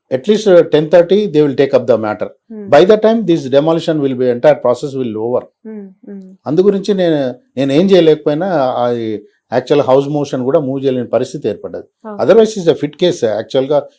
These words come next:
Speaker 1: ఈ కేసులో ఎలాంటి డెమాలిషన్ చేయొద్దు మా
Speaker 2: Hmm.
Speaker 1: కేసులో.
Speaker 2: ఓకే,
Speaker 1: ఇది
Speaker 2: ఓకే.
Speaker 1: hospital has, uh, uh, given a po-, uh, position also they have taken. They are, they are running the hospital.
Speaker 2: ఓకే.
Speaker 1: ఆ, కిడ్స్ హాస్పిటల్ రన్నింగ్ చేస్తున్నాడు.
Speaker 2: Hmm.
Speaker 1: There is a more than hundred out patients ఉన్నారు దాంట్లో.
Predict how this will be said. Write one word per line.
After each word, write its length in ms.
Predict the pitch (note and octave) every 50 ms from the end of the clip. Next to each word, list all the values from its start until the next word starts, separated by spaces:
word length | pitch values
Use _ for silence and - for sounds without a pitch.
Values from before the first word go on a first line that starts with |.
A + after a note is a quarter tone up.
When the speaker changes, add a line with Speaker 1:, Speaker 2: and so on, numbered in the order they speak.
| _ _ -
Speaker 1:
ఈ 80 | A#2+
కేసులో 340 | A#2+ - D3 C#3+ D3 D3+ C#3
ఎలాంటి 360 | B2+ B2+ C3 D3 D#3+ D3+ D3+
డెమాలిషన్ 540 | B2+ A2 A#2 B2+ C#3+ D3 D3 C#3 - C3 A#2+ - -
చేయొద్దు 400 | A#2 B2 B2 A#2 G2 E2+ F#2 F2+ F2+
మా 120 | G2 G2+
Speaker 2:
Hmm. 100 | - A3
Speaker 1:
కేసులో. 540 | A2 A2 G#2+ - G#2 - - _ _ - G#3+
Speaker 2:
ఓకే, 340 | G#3 G3+ _ - F#2+ F#2 _ -
Speaker 1:
ఇది 340 | B2 C#3 D3+ C#3 A#2 - -
Speaker 2:
ఓకే. 380 | _ _ _ _ _ - A2 D#3
Speaker 1:
hospital 380 | - - G#3 G3 G3+ G3 F#3+ F#3
has, 200 | F3 E3 D3 D3+
uh, 280 | D3+ C#3 B2+ A#2+ A2+ G#2+ - - _ _ _ - A#2
uh, 180 | A#2 A#2 G#2+
given 220 | G#2+ C3 D3+ E3+ F3
a 120 | D#3 C#3
po-, 280 | B2+ G#2+ - B2 A#2+ G#2+
uh, 120 | A2+ A2 F#2+ - -
position 260 | C3+ D#3 D#3 - F#3+ E3+ E3+ E3
also 240 | - - D#3+ C#3+
they 120 | C3+ B2+ B2
have 100 | A#2 -
taken. 320 | C3 C3+ - G3+ B3 B3 E3
They 160 | C#3+ C#3 C3+
are, 160 | C3 B2 A2 - _ _ _ _ _ - F#2+
they 120 | A#2+ C3 C3 B2+
are 60 | A2+ A2+
running 240 | C3 D#3 G3+ A3
the 140 | G3+ G3+ D#3
hospital. 480 | A#2 A#2+ B2+ B2+ - - B2+ - - - - - _ _ _ -
Speaker 2:
ఓకే. 200 | A#3+ B3 A#3+ C3
Speaker 1:
ఆ, 280 | C3+ C3+ C3 A#2+ G2+ G2+ -
కిడ్స్ 220 | - D#3 E3 - F#3
హాస్పిటల్ 420 | F3 D#3 - - E3+ F3 E3 C#3+
రన్నింగ్ 280 | C3 B2+ C3 C3+ B2+ A2
చేస్తున్నాడు. 440 | A2 G2+ - - G2 F#2 F2 F2+ - _ _ - A3+
Speaker 2:
Hmm. 260 | A3 G#3+ G#3 G3+ -
Speaker 1:
There 200 | A2+ C#3 C#3+ C3+
is 60 | C3+
a 220 | C3+ B2+ B2 A2 - - _ _ _ _ G#2+
more 140 | B2+ D3+ D#3
than 180 | E3+ D#3+ D#3+ D3+
hundred 360 | B2+ B2 C3 C#3+ D#3+ E3 D3+
out 140 | C3+ C3+ C#3
patients 400 | C#3 - D#3 C#3 - C#3+ B2 - -
ఉన్నారు 260 | A2+ G#2+ G2+ G2 F#2+
దాంట్లో. 340 | F#2 G#2 G2+ F#2 - G2